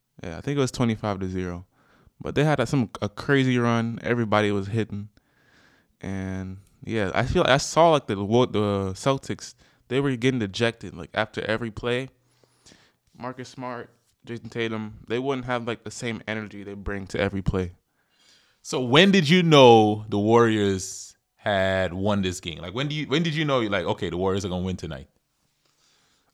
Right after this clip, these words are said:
Speaker 1: Uh, fourth quarter. Um, I think the Warriors were up by, like, fifteen.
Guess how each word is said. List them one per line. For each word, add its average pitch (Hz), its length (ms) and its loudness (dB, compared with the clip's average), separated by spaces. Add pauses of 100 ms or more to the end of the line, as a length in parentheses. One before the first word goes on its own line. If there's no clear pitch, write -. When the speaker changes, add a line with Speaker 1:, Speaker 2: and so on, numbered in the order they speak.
Speaker 1:
Uh, 120 260 2
fourth 113 380 4
quarter. 104 520 -2 (540)
Um, 98 640 -4 (880)
I 113 60 -4
think 120 220 0
the 107 80 2
Warriors 107 340 2
were 110 80 -4
up 82 120 -6
by, 104 80 -4
like, 95 200 -8
fifteen. 110 800 -6